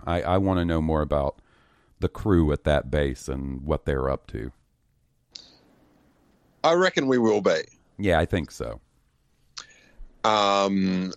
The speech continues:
Speaker 2: but yeah, what's his name? Roken?
Speaker 1: Yes.
Speaker 2: Yeah, he's a champ. What's his name, uh, in realsies?
Speaker 1: O'Shea Jackson
Speaker 2: O'Shea
Speaker 1: Junior.
Speaker 2: Jackson, yeah. Pardon me. Sorry, I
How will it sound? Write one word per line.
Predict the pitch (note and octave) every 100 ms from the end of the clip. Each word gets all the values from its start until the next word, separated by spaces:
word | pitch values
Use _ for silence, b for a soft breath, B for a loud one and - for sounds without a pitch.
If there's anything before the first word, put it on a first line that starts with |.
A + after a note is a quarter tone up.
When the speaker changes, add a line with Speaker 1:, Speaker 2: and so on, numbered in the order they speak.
| _ _ _ -
Speaker 2:
but | D#3+
yeah, | D#3 G3
what's | D3+ G3
his | A3+
name? | G3 E3
Roken? | A2 A#2+ F#3+ B3+ A#3+ B3+ D4 -
Speaker 1:
Yes. | F#2 C#2+ - - - _ _ _ _ _
Speaker 2:
Yeah, | - G3+ C#3+ G2
he's | E3 A3+
a |
champ. | G#3+ - G3 F#3+ G2+
What's | D#3 G3
his | A3+ F#3+
name, | G3 F#3+ F#3+ F#3 F3
uh, | F3 E3+ E3 E3 D#3+ D3+ -
in | D3
realsies? | D3 D3+ F3 F3 A3 C#4 - - _ _ _ _
Speaker 1:
O'Shea | G2 F2 - A#2+ G#2 G#2+ A2+
Jackson | G2 G#2 F2+ F#2 E3+
Speaker 2:
O'Shea | B2 F2+ E3
Speaker 1:
Junior. | D#2+
Speaker 2:
Jackson, | C2+ B1+ C2+ G2
yeah. | G#2 F2+ - _ _ _
Pardon | - B2+ F2+
me. | F2 D#2+ _
Sorry, | - A2
I | F2